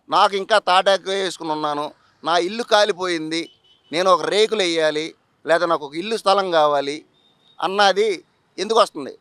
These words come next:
ప్రజలు ట్యాక్స్ కడుతున్నాడు, మొత్తం ప్రతి ఒక్కటే కడుతున్నారు. అలాంటిది కూడా ఇంకా కూడా ప్రజలు అన్నవాడు అరిచేయ ఇంకా ఆకాశాన్ని చూపించి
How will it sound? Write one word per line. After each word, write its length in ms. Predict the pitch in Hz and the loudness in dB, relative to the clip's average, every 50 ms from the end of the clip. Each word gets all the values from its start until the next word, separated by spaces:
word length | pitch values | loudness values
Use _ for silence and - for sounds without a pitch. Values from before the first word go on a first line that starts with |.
| _ | _
ప్రజలు 200 | - 120 135 170 | -10 -8 -6 -6
ట్యాక్స్ 340 | 156 - 123 117 123 - - | -8 -6 -6 -8 -8 -8 -8
కడుతున్నాడు, 440 | 151 160 151 - 160 160 156 165 208 - - _ _ - - - _ _ _ _ _ _ _ _ _ _ _ _ _ _ _ _ _ _ _ _ _ _ _ _ _ _ _ _ | -8 -8 -6 -6 -8 -8 -8 -10 -12 -18 -20 _ _ -20 -20 -20 _ _ _ _ _ _ _ _ _ _ _ _ _ _ _ _ _ _ _ _ _ _ _ _ _ _ _ _
మొత్తం 260 | 120 135 139 - 165 | -12 -12 -10 -10 -10
ప్రతి 240 | - 143 139 165 175 | -8 -8 -8 -4 -4
ఒక్కటే 260 | 175 170 165 175 185 | -4 -4 -2 -4 -4
కడుతున్నారు. 500 | 165 165 156 156 160 165 160 160 208 220 _ - | -2 -2 -2 -2 -4 -8 -10 -10 -10 -18 _ -8
అలాంటిది 380 | - 147 180 214 226 233 226 233 | -4 0 2 2 2 2 0 -4
కూడా 240 | 220 220 220 220 226 | -2 0 4 4 4
ఇంకా 460 | 214 185 185 202 - - 240 240 240 | 2 2 -6 -12 -6 2 2 4 4
కూడా 320 | 226 214 220 220 220 214 202 | 4 0 2 2 4 4 2
ప్రజలు 440 | - - 180 180 185 190 202 214 220 | 0 0 -4 -4 -2 -2 -4 -2 0
అన్నవాడు 560 | 214 196 196 190 190 190 185 185 180 180 202 | 0 -2 -2 -2 -4 -2 -2 -2 -2 -2 -2
అరిచేయ 600 | 196 165 165 175 160 208 208 208 202 202 190 180 | 0 0 -2 -2 -2 -4 -2 -2 0 0 0 -2
ఇంకా 220 | 170 156 - 180 | -2 -2 -2 0
ఆకాశాన్ని 520 | 160 156 170 170 190 190 175 190 190 190 165 | 0 0 0 0 -2 -4 -4 -4 -8 -8 -8
చూపించి 480 | 170 170 160 170 165 160 175 185 185 | -12 -12 -12 -12 -14 -12 -10 -10 -8